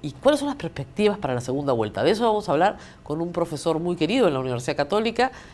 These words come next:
el doctor Iván Lanegra, que dicta en distintas facultades temas siempre vinculados a la realidad social peruana y a la gestión ambiental.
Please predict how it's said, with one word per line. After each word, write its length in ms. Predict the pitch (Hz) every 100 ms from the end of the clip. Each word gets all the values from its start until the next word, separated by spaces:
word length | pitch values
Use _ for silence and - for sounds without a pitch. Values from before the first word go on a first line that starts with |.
| - -
el 80 |
doctor 400 | 127 127 156 151 -
Iván 260 | 135 139 143
Lanegra, 540 | 135 180 190 185 214
que 100 | 131
dicta 220 | 156 160
en 80 | 180
distintas 400 | 147 - 294 233
facultades 640 | 190 151 151 175 156 190 - - - - -
temas 260 | 175 185
siempre 300 | 185 190 180
vinculados 480 | 160 127 131 143 156
a 40 | 139
la 80 |
realidad 180 | 110 135
social 260 | 156 165 151
peruana 420 | 156 147 143 151 - - 170
y 80 | 170
a 40 |
la 80 | 139
gestión 320 | 120 - 127
ambiental. 460 | 117 107 104 135